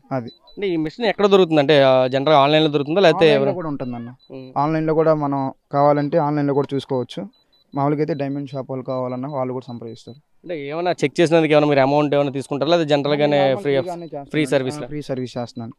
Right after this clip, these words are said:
Speaker 2: అంటే ఎంతమంది ఒక్కసారిగా ఇక్కడ రావడానికి కారణం అంటే, ఈ చాలా మంది జనాలు
Speaker 1: అంటే
Speaker 2: వచ్చారు, ఈ
Speaker 1: రాళ్ళు
Speaker 2: రోజు,
Speaker 1: మంచి
Speaker 2: రోజు కన్నా
Speaker 1: దొరుకుతున్నాయి
Speaker 2: ఎక్కువ మంది
Speaker 1: అన్న.
Speaker 2: వచ్చారు.
Speaker 1: రాళ్ళు మటుకు దొరకటం మటుకు కన్ఫర్మ్.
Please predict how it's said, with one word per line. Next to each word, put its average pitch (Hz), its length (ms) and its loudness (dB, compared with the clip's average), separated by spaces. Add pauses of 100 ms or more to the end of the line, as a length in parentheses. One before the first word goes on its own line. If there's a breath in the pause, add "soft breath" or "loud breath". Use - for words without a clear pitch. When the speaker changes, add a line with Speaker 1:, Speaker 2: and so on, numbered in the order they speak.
(160)
Speaker 2:
అంటే 202 100 -10
ఎంతమంది 214 540 -8
ఒక్కసారిగా 185 500 0
ఇక్కడ 165 160 0
రావడానికి 147 420 0
కారణం 139 240 0
అంటే, 131 140 -4 (380)
ఈ 127 40 -12 (180)
చాలా 147 180 2
మంది 170 200 -2
జనాలు 151 220 0
Speaker 1:
అంటే 147 120 -4
Speaker 2:
వచ్చారు, 151 240 0
ఈ 147 140 -4
Speaker 1:
రాళ్ళు 170 300 -6
Speaker 2:
రోజు, 165 120 4
Speaker 1:
మంచి 190 160 4
Speaker 2:
రోజు 175 140 -6
కన్నా 165 100 0
Speaker 1:
దొరుకుతున్నాయి 190 440 2
Speaker 2:
ఎక్కువ 170 180 -4
మంది 156 160 -2
Speaker 1:
అన్న. 127 160 -12
Speaker 2:
వచ్చారు. - 380 -10
Speaker 1:
రాళ్ళు 190 280 4
మటుకు 185 240 0
దొరకటం 165 360 2
మటుకు 160 200 -2
కన్ఫర్మ్. 135 380 -6